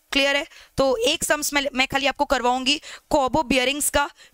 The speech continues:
फटाफट देख लो, which is important for your exams,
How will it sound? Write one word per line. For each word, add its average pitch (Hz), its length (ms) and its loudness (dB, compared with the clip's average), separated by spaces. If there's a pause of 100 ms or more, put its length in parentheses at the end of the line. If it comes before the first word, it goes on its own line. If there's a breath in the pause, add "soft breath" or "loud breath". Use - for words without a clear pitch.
फटाफट 285 300 0
देख 269 220 0
लो, 294 80 2
which 262 200 -2
is 247 80 0
important 254 460 0
for 277 100 4
your 262 180 2
exams, 233 420 -2